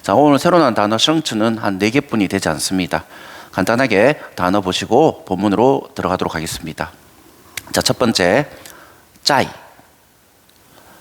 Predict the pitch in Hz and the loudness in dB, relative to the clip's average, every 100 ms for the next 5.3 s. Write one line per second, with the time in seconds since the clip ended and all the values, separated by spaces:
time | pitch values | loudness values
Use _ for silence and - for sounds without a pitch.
0 | - - - - - 147 127 85 78 - | -20 -20 -20 -20 -4 0 2 0 -6 -20
1 | _ _ _ _ - - - - - - | _ _ _ _ -20 -10 -8 -8 -2 2
2 | 185 165 151 147 - 190 - 120 90 85 | 4 4 4 0 -2 -10 -4 -2 0 -4
3 | 85 82 82 85 - _ - - - 160 | -6 -8 -8 -10 -10 _ -20 -20 -6 2
4 | 165 156 151 139 110 156 160 95 - 78 | 2 4 2 0 2 4 4 0 -2 -6
5 | 76 78 - | -8 -12 -14